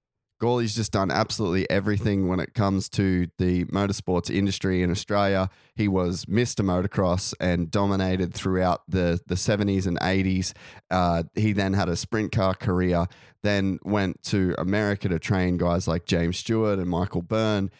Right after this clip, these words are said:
Then he was a stunt coordinator for Mad Max. He's just,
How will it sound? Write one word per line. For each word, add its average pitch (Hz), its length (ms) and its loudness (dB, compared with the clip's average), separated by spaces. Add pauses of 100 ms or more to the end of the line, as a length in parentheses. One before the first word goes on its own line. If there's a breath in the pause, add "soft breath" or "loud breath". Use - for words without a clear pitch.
(220 loud breath)
Then 107 380 0 (100)
he 92 460 2 (200 soft breath)
was 92 320 2
a 82 160 0
stunt 117 460 -2
coordinator 92 640 0
for - 160 -2
Mad 82 320 0
Max. 107 440 -2 (280 loud breath)
He's 110 160 0
just, - 320 -2